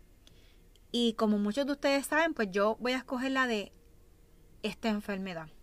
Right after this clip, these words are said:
Precisamente, eh, estoy grabando hoy martes y precisamente hoy fui a hacerme mis, eh, estudios. Y quiero compartir con ustedes esto porque quiero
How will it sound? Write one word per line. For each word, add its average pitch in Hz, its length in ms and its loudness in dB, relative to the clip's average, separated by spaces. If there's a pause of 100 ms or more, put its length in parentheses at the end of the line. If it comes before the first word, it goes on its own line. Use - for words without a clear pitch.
(1800)
Precisamente, 285 1120 4
eh, 185 520 -4 (840)
estoy 196 200 -6
grabando 220 540 6
hoy 226 280 2
martes 214 760 2 (600)
y 233 120 -2
precisamente 233 640 2
hoy 277 140 4
fui 311 260 -2
a 220 80 4
hacerme 202 360 -4
mis, 226 440 -2 (160)
eh, 180 300 -12 (420)
estudios. 220 920 -2 (240)
Y 190 80 -12
quiero 185 240 -4
compartir 226 400 -2
con 233 160 0
ustedes 226 300 -4
esto 262 180 -4
porque 190 380 -8
quiero 185 320 -2